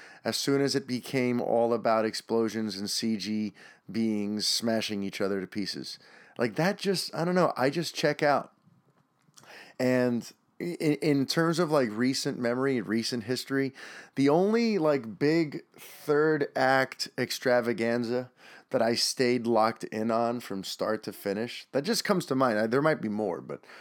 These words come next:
I w-, in, in getting ready for this episode, I was trying to think about ones that worked.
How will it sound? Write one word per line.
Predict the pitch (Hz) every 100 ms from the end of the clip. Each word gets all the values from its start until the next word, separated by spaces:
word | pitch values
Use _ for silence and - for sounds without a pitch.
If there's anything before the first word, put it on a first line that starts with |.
| - -
I | 107
w-, | 110
in, | - 123 - 117
in | - 117 113
getting | 131 127 120
ready | 120 120
for | 113 110
this | 104 120
episode, | 113 113 - 101 92
I | 92
was | 95
trying | - 107
to | 104
think | - 107 107
about | 95 98
ones | 87 85 85 80 - - - - -
that | 95 95
worked. | 110 117 -